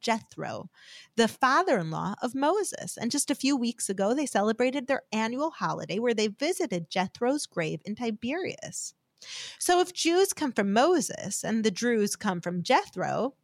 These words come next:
that makes us family. This past spring, when Israel experienced a wave of terrorism, an Israeli Druze soldier was murdered by an isis terrorist.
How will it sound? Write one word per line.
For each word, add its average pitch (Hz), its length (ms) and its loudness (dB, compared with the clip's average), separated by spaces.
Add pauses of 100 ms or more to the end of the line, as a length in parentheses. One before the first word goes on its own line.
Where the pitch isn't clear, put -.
(120)
that 220 140 -4
makes - 240 -6
us 339 160 -2
family. 349 720 -4 (240)
This 277 180 2
past 294 360 2
spring, 165 300 -4
when 185 140 -4
Israel 269 340 0
experienced 190 580 -2
a 196 40 -4
wave 196 240 0
of 214 100 -6
terrorism, - 760 -6
an 240 140 4
Israeli 247 540 2
Druze 247 440 0
soldier 170 460 -2
was 240 160 2
murdered 226 340 0
by 262 120 0
an 262 180 -2 (160)
isis 262 460 0
terrorist. - 760 -12